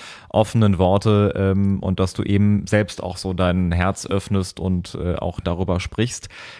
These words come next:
Es gibt noch schöne Entwicklungen in der Fußball-Bundesliga, wenn es um das Thema Prävention geht. Borussia Mönchengladbach darf nicht mehr werben für einen Anbieter, Unibet in diesem Fall.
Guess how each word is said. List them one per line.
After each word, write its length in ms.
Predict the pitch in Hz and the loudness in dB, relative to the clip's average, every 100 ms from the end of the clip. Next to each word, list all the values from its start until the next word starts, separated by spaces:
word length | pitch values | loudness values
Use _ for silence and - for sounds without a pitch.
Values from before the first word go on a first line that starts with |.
| - | -6
Es 160 | - - | -4 -2
gibt 220 | 139 - | -2 2
noch 160 | 135 120 | 0 2
schöne 380 | - 185 208 | 2 4 4
Entwicklungen 540 | 107 123 147 - 139 131 | 2 0 -2 0 0 0
in 120 | 127 | 2
der 160 | 123 113 | 4 4
Fußball-Bundesliga, 1200 | 139 131 104 92 123 120 - 87 85 95 110 104 | -2 -2 -2 0 0 -2 -2 -2 0 0 0 0
wenn 260 | 87 107 123 | 0 2 4
es 320 | 120 - - | 2 0 -8
um 240 | - 117 | -6 -2
das 200 | 113 107 | 0 0
Thema 340 | - 120 113 107 | 0 2 4 2
Prävention 840 | - 120 107 107 - 117 117 131 | 2 0 2 2 2 2 4 4
geht. 280 | 113 117 123 - 104 | 4 2 2 -4 -4
Borussia 460 | 98 110 123 120 | -2 0 2 2
Mönchengladbach 800 | 104 110 117 120 101 101 - 104 95 | 4 2 2 2 2 2 2 -2 0
darf 380 | 107 107 131 - | 0 2 0 4
nicht 380 | 110 139 - | 4 4 0
mehr 260 | 104 101 85 | 0 0 2
werben 380 | 101 101 113 131 | 2 2 2 0
für 220 | - - | -2 -2
einen 240 | 104 107 | 2 2
Anbieter, 640 | - 113 113 123 135 131 - | 2 2 2 0 2 2 4
Unibet 520 | 151 143 113 113 - | 4 4 4 2 2
in 120 | 107 | 0
diesem 280 | 110 107 104 | 2 0 0
Fall. 260 | 92 98 | 0 0